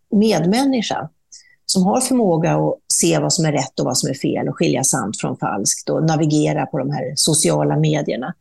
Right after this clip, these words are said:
och ta sitt ansvar. Eh, ta ett politiskt uppdrag. I-,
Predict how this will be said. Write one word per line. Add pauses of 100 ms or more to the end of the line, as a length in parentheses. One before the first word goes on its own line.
(380)
och
ta
sitt
ansvar. (560)
Eh, (140)
ta
ett
politiskt
uppdrag. (240)
I-,